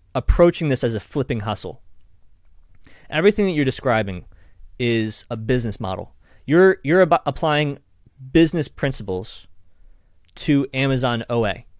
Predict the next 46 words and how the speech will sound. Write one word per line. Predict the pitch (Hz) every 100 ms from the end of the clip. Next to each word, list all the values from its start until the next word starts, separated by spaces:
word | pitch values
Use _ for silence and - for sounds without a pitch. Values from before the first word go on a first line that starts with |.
| _
right? | 117 117 - - - 151
And | 170
other | 185 -
forms | 170 156
of | 127
Amazon, | 113 98 95 92
right? | 104 113
But | - - _ _
Amazon | 143 147 135 123
O | 107 113
A. | 104 - - -
I | -
think | 180 190
a |
lot, | 165 -
I | 156
think, | 190 - - -
frankly, | - 175 156
too | 120 -
many | 180 170 135
people | 117 113 110 156 - _ - - -
see | - 175 170
this | 151 -
as, | 139 127
like, | 123
a | 113
get | 135 -
rich | 139 131 -
quick, | 202 196 - -
almost | 196 214 -
drop | 170 160
shipping, | - 165 156 139
like, | 123 107
side, | - 160 160 -
side | - - 165
hustle. | 143 156 160
It's | 131
a | 151
lot | 190 190
of, |
like, | 156 123
younger | 139 135
guys, | 117 95 87
right, | 120 120
that | 107
are, | 107